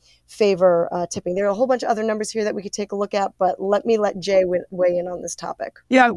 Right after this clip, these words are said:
Speaker 2: it's interesting to revisit this, 'cause when we talked about this in February, we really were, as you point out, we were coming out of the pandemic, and one of the things we all related to was you go up to get coffee,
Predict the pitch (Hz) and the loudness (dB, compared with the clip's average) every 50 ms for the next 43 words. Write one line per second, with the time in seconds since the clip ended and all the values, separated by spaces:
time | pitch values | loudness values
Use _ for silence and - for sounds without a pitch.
0 | - - 196 180 - - - 202 202 208 220 - 226 202 175 151 143 147 131 139 | -2 -2 -2 -2 -2 -2 -2 0 0 0 2 2 2 4 4 4 4 4 4 2
1 | 151 151 165 123 110 110 - - - 117 - - 143 139 139 156 165 147 135 - | 0 -2 -2 -4 -4 -6 -4 -4 -6 -4 -4 -2 -2 0 0 0 0 -2 -4 -10
2 | - - - 156 160 - - 165 139 135 127 - - 117 - - 113 110 - 147 | -12 -6 -4 -2 -2 -2 -2 -4 -4 -4 -4 -4 -6 -8 -6 -8 -8 -4 -2 0
3 | 147 143 123 123 113 107 107 107 113 120 127 139 147 143 135 127 135 147 139 120 | 0 2 2 2 2 2 2 2 2 4 4 4 4 4 4 6 6 6 6 6
4 | 104 123 110 - 139 127 123 120 117 - - 120 117 - - 156 156 156 151 139 | 4 0 -2 -2 -2 2 2 2 2 2 2 0 0 0 0 2 4 6 6 4
5 | 131 120 127 123 120 120 117 117 113 120 123 156 202 185 160 - - 135 113 107 | 4 2 0 0 0 0 0 0 -2 -2 0 2 2 2 2 2 2 -2 -2 -2
6 | 104 120 147 160 135 127 117 107 101 104 110 101 104 98 - - 107 104 101 104 | 0 2 4 6 6 4 4 2 2 0 0 0 -2 -4 -4 -4 -2 -2 -2 -2
7 | 98 98 110 110 135 135 135 - - 123 113 113 110 - - - 135 131 123 - | -2 -4 -4 -2 0 -2 -2 -2 -4 -2 -2 -2 -2 -4 -2 0 2 2 2 2
8 | - 110 101 - | 0 -2 -2 -4